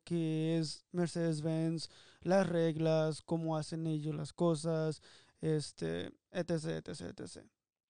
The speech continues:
Pero al igual también tiene que saber de que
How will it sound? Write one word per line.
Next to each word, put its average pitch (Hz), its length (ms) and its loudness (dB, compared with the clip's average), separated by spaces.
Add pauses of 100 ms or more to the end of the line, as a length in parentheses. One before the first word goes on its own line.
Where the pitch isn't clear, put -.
(580)
Pero 190 220 0
al 196 80 -2
igual 208 280 -2
también 220 400 -6 (420)
tiene 190 260 -4
que 196 100 -4
saber 170 380 0
de 165 140 0
que - 520 -6